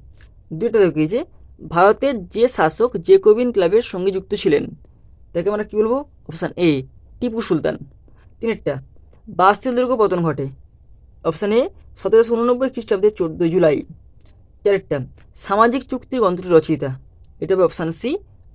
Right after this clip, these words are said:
রুশো। এবার দেখো পাঁচেরটা, পাদুয়ার ঘোষণা জারি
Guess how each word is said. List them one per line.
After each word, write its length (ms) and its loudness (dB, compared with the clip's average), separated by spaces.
রুশো। 320 -2
এবার 180 2
দেখো 160 -2
পাঁচেরটা, 420 -2
পাদুয়ার 480 6
ঘোষণা 300 -4
জারি 260 2